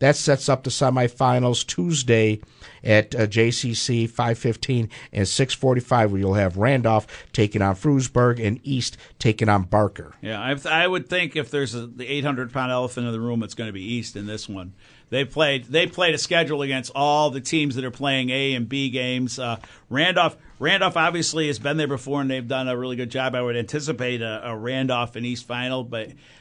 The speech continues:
Speaker 2: but East has athleticism that these other three teams probably has not seen. They have Will-, Willard Anderson, who's one of the top three or four players in the city.
Speaker 1: They're scoring more points than they normally do. Usually you wa-, watch East, as, as Roger says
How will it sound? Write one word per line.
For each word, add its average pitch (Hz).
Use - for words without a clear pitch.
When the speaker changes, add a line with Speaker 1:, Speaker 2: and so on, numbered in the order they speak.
Speaker 2:
but 131
East 170
has 156
athleticism 143
that 123
these 135
other 151
three 143
teams 135
probably 139
has 117
not 123
seen. 131
They 123
have 117
Will-, 120
Willard 135
Anderson, 143
who's 117
one 123
of 117
the 110
top 127
three 127
or 117
four 117
players 117
in 104
the 95
city. 117
Speaker 1:
They're -
scoring -
more 156
points 147
than 113
they 104
normally 101
do. 98
Usually 131
you 117
wa-, 117
watch 123
East, 120
as, 110
as 110
Roger 113
says 107